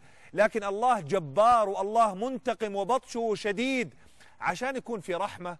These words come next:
لازم تقدم، عشان تنجو من البطش الشديد لازم تقدم،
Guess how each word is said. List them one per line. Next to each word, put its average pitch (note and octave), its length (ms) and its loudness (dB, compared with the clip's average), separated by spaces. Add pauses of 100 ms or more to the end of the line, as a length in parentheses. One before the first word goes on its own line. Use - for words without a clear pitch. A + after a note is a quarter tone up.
(380)
لازم F#3 400 -4
تقدم، B2+ 540 -8 (760)
عشان A3+ 420 -4
تنجو A#3+ 380 0
من G3 120 -6
البطش F#3 420 -4
الشديد D#3 760 -8 (340)
لازم F#3+ 320 -2
تقدم، C3 600 -6